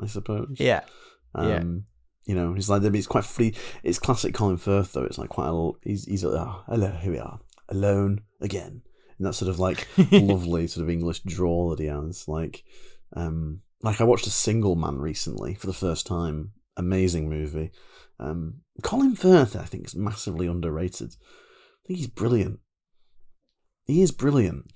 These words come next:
Speaker 2: I suppose because he's been in a lot of big mainstream successes, you often just, if you've not seen a lot of his stuff, you just think of them.
Speaker 1: Yeah, true, true. Um, I do, I do, I quite like, um,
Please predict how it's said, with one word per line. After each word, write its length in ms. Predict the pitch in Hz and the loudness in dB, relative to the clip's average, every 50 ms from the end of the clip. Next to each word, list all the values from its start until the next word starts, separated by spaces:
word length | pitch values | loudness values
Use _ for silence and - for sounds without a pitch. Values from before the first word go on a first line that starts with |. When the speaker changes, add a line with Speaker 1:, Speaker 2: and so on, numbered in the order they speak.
| - - | -8 -6
Speaker 2:
I 60 | - | 0
suppose 220 | 147 214 240 233 | 2 2 2 2
because 260 | 226 285 - - 180 | 0 -4 -2 -2 0
he's 100 | 170 165 151 | 0 0 2
been 200 | 160 165 156 143 | 6 6 6 8
in 140 | 143 131 127 | 6 4 4
a 80 | 127 | 4
lot 140 | 123 113 80 | 2 2 0
of 100 | 117 113 | 0 0
big 200 | 113 131 120 120 | 0 -2 -2 0
mainstream 600 | 120 120 113 117 117 113 - - 120 117 113 113 | -2 -2 0 0 -2 -4 -6 -6 -4 -4 -4 -4
successes, 960 | 110 - 123 - - - - 131 123 - - - 95 80 69 95 - - - - _ _ _ _ _ _ _ _ _ _ _ _ _ | -4 -4 -6 -6 -6 -2 0 0 0 0 -4 -8 -8 -8 -8 -10 -12 -14 -14 -16 _ _ _ _ _ _ _ _ _ _ _ _ _
you 180 | - 127 120 113 | -2 2 2 2
often 380 | 107 - - - 117 104 101 104 | 2 0 -4 -4 -4 -4 -2 -4
just, 220 | 107 - - - _ _ _ _ | -6 -6 -8 -14 _ _ _ _
if 100 | - 117 113 | -2 -2 0
you've 100 | 107 117 | 2 2
not 160 | 123 - - | 2 2 2
seen 220 | - - 123 120 | 2 2 2 4
a 60 | 120 | 4
lot 100 | 117 - | 2 2
of 60 | - 101 | 0 -2
his 100 | 98 - | -4 -6
stuff, 280 | - - 95 87 - | -4 -4 -4 -4 -4
you 40 | - | -8
just 140 | 98 - - | -12 -14 -12
think 320 | - - 95 85 98 - | -6 -6 -4 -4 -4 -4
of 340 | - 98 95 107 - - - - _ _ _ | -6 -8 -8 -10 -14 -16 -20 -20 _ _ _
them. 380 | - 110 135 151 143 - - - - - - _ _ _ _ _ | -8 -6 -4 -4 -4 -4 -6 -8 -12 -16 -18 _ _ _ _ _
Speaker 1:
Yeah, 320 | 117 117 113 104 104 104 104 - _ - | 6 6 8 8 6 4 2 -2 _ -14
true, 460 | - - - 110 98 87 85 85 - _ _ _ _ _ _ _ | -10 0 4 4 4 4 2 0 -4 _ _ _ _ _ _ _
true. 440 | - - - 104 95 87 82 80 - _ _ _ _ _ _ _ - - - - - - - - | -12 -2 2 2 4 4 2 -2 -6 _ _ _ _ _ _ _ -20 -16 -14 -14 -14 -16 -4 2
Um, 560 | 101 101 101 98 95 92 92 95 107 107 - _ _ _ _ _ _ _ _ _ _ _ _ _ _ _ _ _ _ _ _ _ _ _ _ _ _ _ _ _ _ | 4 4 4 4 4 2 0 -2 -4 -8 -14 _ _ _ _ _ _ _ _ _ _ _ _ _ _ _ _ _ _ _ _ _ _ _ _ _ _ _ _ _ _
I 60 | - | -2
do, 140 | 107 107 107 | 2 2 4
I 100 | 98 110 | 4 4
do, 120 | 104 - 92 | 2 2 0
I 80 | 104 | 0
quite 280 | 104 - - 120 120 80 | -2 2 4 4 4 4
like, 400 | 87 101 101 101 101 104 - - | 4 4 4 4 2 0 0 0
um, 440 | 101 90 87 85 85 82 80 82 | 0 2 2 2 0 0 -2 -4